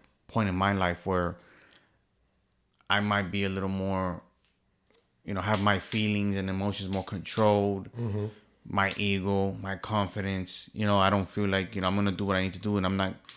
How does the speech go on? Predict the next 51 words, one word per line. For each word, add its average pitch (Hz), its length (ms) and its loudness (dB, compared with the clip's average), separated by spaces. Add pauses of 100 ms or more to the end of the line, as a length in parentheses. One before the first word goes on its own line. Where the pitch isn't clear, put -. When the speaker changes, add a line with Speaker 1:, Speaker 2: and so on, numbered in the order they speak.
(540)
Speaker 1:
whoever 101 400 4
feels 101 240 -2
a - 20 -6
certain 104 160 0
way 98 100 2
about 120 300 6
me, 113 260 4
whoever 101 420 0 (460)
treats 117 200 -2
me 110 40 0
a 104 40 -2
certain 113 180 2
way 107 160 6
is 95 80 2
not 104 160 2
gonna 101 140 0
affect 101 340 -6
my 104 220 2
day. 131 340 -2 (1500)
I'm 113 100 4
gonna 120 120 2
go 117 100 6
about 107 200 6
my 104 160 2
day 101 100 2
how 104 100 0
I 98 100 2
need 117 160 2
to, 98 140 -4
but 92 260 0 (760)
someone 107 320 2
next 117 240 2
to 135 60 -2
me, 139 140 2
just 110 200 2
because 104 260 0
I'm 101 160 4
doing 131 280 6
that, 160 260 2 (180)
is 95 120 -6
gonna 92 220 -4
take 101 220 -6
it 69 100 -8
a - 100 -10
whole 127 560 2
different 117 320 0
way, 92 200 -4 (160)
you 101 100 -4
know? 98 80 0 (120)
Speaker 2:
Yeah. - 20 -2
Speaker 1:
And, 92 280 -2